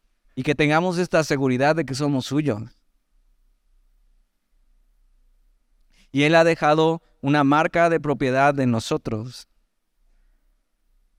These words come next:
Y nos ha dado uno igual a él, que es el Espíritu Santo, que es Dios mismo habitando en el hombre.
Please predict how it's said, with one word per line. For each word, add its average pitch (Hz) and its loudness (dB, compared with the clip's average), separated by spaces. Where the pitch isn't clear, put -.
Y 135 0
nos 139 2
ha 156 4
dado 160 2
uno 156 0
igual 143 0
a 131 -4
él, 117 -8
que 127 -2
es 131 -2
el 131 2
Espíritu 139 0
Santo, 113 -2
que 120 0
es 117 -2
Dios 127 0
mismo 127 -2
habitando 113 -2
en 107 -2
el 104 -4
hombre. 110 -4